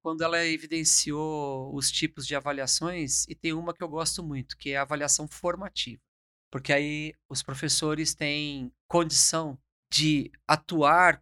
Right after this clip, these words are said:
com os estudantes nas diversas necessidades. Partir pra um trabalho mais de personalização desse processo do ensino e da forma como essas crianças aprendem. Tal processo ensino-aprendizagem.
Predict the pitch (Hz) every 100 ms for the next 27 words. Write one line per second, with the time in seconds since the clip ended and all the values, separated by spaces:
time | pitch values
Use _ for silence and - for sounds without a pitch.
0 | - 135 131 123 120 - 120 135 156 139
1 | - - - _ _ - 135 139 147 151
2 | 147 147 143 123 147 139 190 202 202 165
3 | 180 - 170 - 147 110 - - - -
4 | _ _ _ _ - 165 156 - 180 -
5 | 175 170 170 156 151 170 165 165 165 151
6 | - 196 - 190 180 170 170 151 - 190
7 | 196 160 - 156 143 147 135 - 151 139
8 | - 156 185 180 - 170 151 165 160 156
9 | 151 156 - 156 156 - 151 147 156 165
10 | 127 - - _ _ - 147 143 156 -
11 | 147 - 151 - 147 147 151 156 147 107
12 | - -